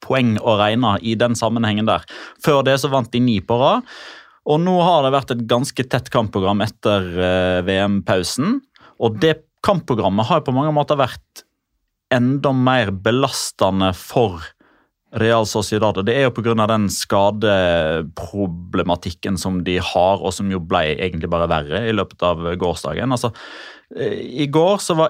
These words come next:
ikke Omar Sadiq, Alex Sola, Beñat Torrientes,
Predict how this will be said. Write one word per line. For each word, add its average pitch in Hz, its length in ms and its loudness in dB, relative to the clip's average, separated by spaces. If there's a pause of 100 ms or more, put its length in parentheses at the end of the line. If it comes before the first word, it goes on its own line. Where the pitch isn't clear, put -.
(100)
ikke 147 520 0
Omar 135 340 2
Sadiq, 135 720 -4 (240)
Alex 117 480 2
Sola, 110 600 2 (120)
Beñat 120 680 0
Torrientes, 107 800 -2